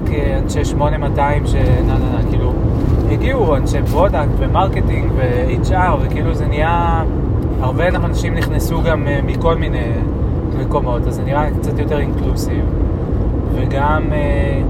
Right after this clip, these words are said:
העבודה הטכנית, אני מצאתי בה אחרי שנים, קצת גיליתי אותה מחדש,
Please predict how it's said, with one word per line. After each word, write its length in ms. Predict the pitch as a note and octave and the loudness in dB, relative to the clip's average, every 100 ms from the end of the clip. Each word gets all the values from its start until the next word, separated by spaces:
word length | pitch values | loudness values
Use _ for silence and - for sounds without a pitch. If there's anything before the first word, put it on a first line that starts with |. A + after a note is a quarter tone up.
| - - - - | 0 -2 -2 0
העבודה 420 | C3+ C3+ C3+ D3+ | -2 0 0 0
הטכנית, 680 | D#3 - D#3+ - D3+ C#3+ C#3+ | 0 0 0 0 -2 -2 0
אני 200 | C3+ - | -2 0
מצאתי 420 | - C#3+ C#3 - | 0 0 0 0
בה 500 | C#3 C3+ C3 C3 C3+ B2 - - | 2 2 2 2 2 0 -2 -2
אחרי 420 | - - - - | 0 0 0 0
שנים, 520 | - - - - - - - - - - - | 0 0 0 0 0 -2 -2 -2 -2 -2 -2
קצת 220 | - D3+ - - - - - - - - - - - | -2 0 0 0 -2 -2 -2 0 0 0 -2 -2 0
גיליתי 380 | - - F3+ | 0 0 0
אותה 180 | - D#3+ | 2 2
מחדש, 800 | - - C#3+ G3 F#3 E3+ - | 2 0 2 4 2 0 -2